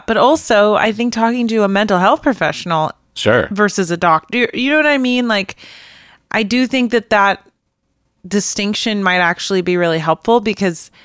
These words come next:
Speaker 1: if you, you're right, that when you talk to doctors about anxiety, then they start to attribute, you know, and you could talk to your primary care, 'cause I think that he would
Speaker 2: Yeah.
Speaker 1: he would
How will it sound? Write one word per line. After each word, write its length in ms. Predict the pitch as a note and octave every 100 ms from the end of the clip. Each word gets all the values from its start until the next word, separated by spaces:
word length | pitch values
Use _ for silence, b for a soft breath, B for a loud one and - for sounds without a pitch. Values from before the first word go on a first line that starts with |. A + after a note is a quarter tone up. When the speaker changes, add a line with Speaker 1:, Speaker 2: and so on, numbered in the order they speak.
| b b b b
Speaker 1:
if 200 | A3+ -
you, 120 | G3+
you're 180 | G3+ G3+
right, 360 | G#3 C#4+ A3+ -
that 100 | F#3
when 140 | F3+
you 80 | F#3
talk 240 | F3+ F#3 -
to 80 |
doctors 340 | F#3 F#3 F#3+ G3
about 180 | F3+ E3+
anxiety, 640 | F3 F3 F3 A#3 G#3+ F#3
then 260 | F3 F3+ F#3
they 120 | F#3
start 240 | - F#3 -
to 100 | F3
attribute, 840 | E3 - F#3 F3+ E3+ - - - _ _ _ _ _ _ _ _ _ B B B B
you 60 |
know, 80 | F4
and 100 | F4
you 80 | G#4+
could 100 | B4
talk 200 | F#4 E4+
to 100 | -
your 120 | C#4+
primary 380 | A#3+ A#3 G#3+ G3+
care, 320 | F#3 G3+ D#3 -
'cause 220 | A3 G#3+
I 80 | G#3
think 280 | B3 A#3+ A#3
that 200 | G#3+ -
he 220 | - G#3+
would 360 | G3+ F#3+ E3+ - -
Speaker 2:
Yeah. 440 | A#2+ B2 F#2+ E2+ F#2 _
Speaker 1:
he 220 | - A#3+
would 320 | A#3 G3+ F#3+